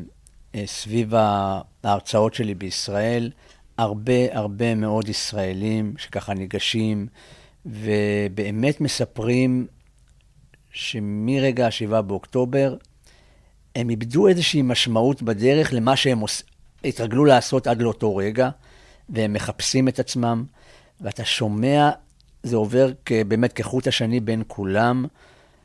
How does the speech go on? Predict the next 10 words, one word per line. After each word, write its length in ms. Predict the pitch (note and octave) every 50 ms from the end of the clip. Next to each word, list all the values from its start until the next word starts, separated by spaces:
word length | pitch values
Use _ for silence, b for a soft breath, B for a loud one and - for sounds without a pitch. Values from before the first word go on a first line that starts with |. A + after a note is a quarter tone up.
| b b b b b _ _ _ _ _ _ _ _ _
כל 280 | - C#3+ C3+ C#3 D3 C#3+
מי 120 | C#3+ C#3 C3
שמחפש 680 | - C3 A#2 A2 - - G#2 - - B2+ B2 - -
משמעות 540 | B2 A2 - - G#2+ G2+ G#2+ A#2 A2 - G2+
אחרת, 460 | - - - B2 B2+ B2 C3 C3 -
אתה 140 | A#2+ - A2
שומע 540 | - - A2 G2+ G2+ G#2 A2 B2 B2+ B2+ B2
את, 120 | A2 -
בקול 460 | - G#2 G2+ - - - B2+ B2 B2+
שלו 460 | A#2+ - - B2 A#2+ A#2+ A#2+ A#2 A2+